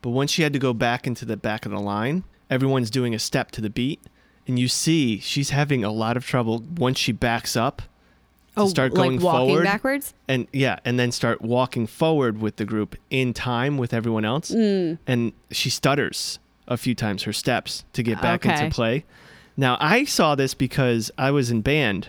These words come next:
Speaker 1: for many years. And I was
Speaker 2: Mm.
Speaker 1: in, uh, you know, in high school, you go to, you were in marching band, and then you're, like, the elite marching band where you go to Florida.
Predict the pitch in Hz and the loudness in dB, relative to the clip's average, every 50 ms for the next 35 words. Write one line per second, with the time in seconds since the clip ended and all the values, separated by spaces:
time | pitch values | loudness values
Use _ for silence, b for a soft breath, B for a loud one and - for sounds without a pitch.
0 | - - - - 123 117 117 113 113 107 104 98 82 82 92 123 - - - b | -12 -12 -6 -2 0 2 2 2 2 2 2 2 0 -2 -2 -4 -8 -10 -14 b
1 | b b b b b b b b b - 151 160 180 185 185 - 120 117 120 120 | b b b b b b b b b -4 -2 0 0 2 2 2 4 4 4 4
2 | 117 110 120 120 117 113 113 110 110 107 104 73 117 117 110 104 101 - 120 113 | 2 2 2 2 2 2 2 2 2 0 0 0 0 0 -2 -2 -2 -2 -4 -4
3 | 104 - - 107 104 101 - - b b b b b b - - 110 117 110 110 | -4 -4 -2 -2 -2 -2 -4 -6 b b b b b b -10 -6 -2 -2 0 0
4 | 107 101 - _ _ _ - 123 117 110 107 104 104 104 90 92 98 98 - - | -2 -4 -6 _ _ _ -6 -4 -2 -2 -2 -2 -4 -4 -6 -6 -8 -8 -10 -14
5 | - _ _ 120 123 123 120 - 117 117 110 117 113 110 104 104 107 110 110 110 | -20 _ _ -4 -2 -2 -2 -2 -2 0 0 2 2 2 0 0 0 0 0 0
6 | 110 110 110 110 110 104 101 101 - - _ _ _ - 117 104 - - 117 107 | 0 0 0 0 0 0 0 -2 -4 -10 _ _ _ -6 -6 -6 -6 -6 -4 -4
7 | 104 - - 107 104 107 123 143 - - 147 135 135 139 - - 135 127 135 135 | -2 -2 -4 -4 -4 -2 -2 -2 -2 -2 -2 -2 -2 -2 -2 -2 -2 0 0 0
8 | 139 131 123 110 110 110 101 113 107 104 - - 117 110 113 117 120 127 139 | 0 0 0 -2 -2 -2 -2 -2 -2 -4 -2 -2 -2 0 0 2 0 0 0